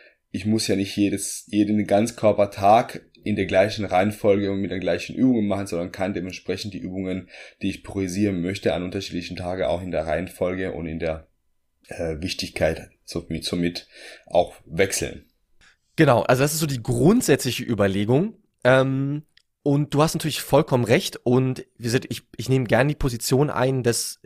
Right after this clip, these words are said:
Speaker 2: desjenigen, der, der absolut für das Ganzkörpertraining steht und das wahrscheinlich fünfundneunzig Prozent der Menschen empfehlen würde. Ich trainiere selber seit Jahren auch nur noch G K. Ähm, aber ja, auch tatsächlich, das Ganzkörpertraining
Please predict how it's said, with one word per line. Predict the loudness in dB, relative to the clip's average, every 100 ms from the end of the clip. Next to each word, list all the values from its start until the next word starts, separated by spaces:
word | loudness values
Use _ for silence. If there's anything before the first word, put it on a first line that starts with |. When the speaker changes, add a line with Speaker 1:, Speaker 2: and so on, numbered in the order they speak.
| -16 -10
Speaker 2:
desjenigen, | -4 0 0 0 2
der, | 4 4
der | 2 -2 -2
absolut | -2 -6 -4
für | -2
das | -2 -2
Ganzkörpertraining | -6 -4 -4 -4 -2 -2 -2
steht | -2 0 0
und | -2
das | -4 -4 -12 -20 _ -6
wahrscheinlich | -2 -2 -4 -8 _ _ _ 0
fünfundneunzig | 0 2 0 -2
Prozent | -4 -4 -2
der | -2
Menschen | -2 -4 -8
empfehlen | -6 0 0 2
würde. | 2 0
Ich | -4
trainiere | -6 -4 -4
selber | -2 0 0
seit | -2 -6
Jahren | -6 -4
auch | -4 -2
nur | -2
noch | -2 -2
G | -4
K. | 0 -2 -4 -16 -16 -16 -18 -8 2
Ähm, | 4 4 -2 _
aber | 0 2
ja, | 2 2 2 0 -2 2
auch | 4 4 0 _
tatsächlich, | -4 -2 2 4 4 2
das | 0 0
Ganzkörpertraining | 0 0 0 -2 0 0 0 -2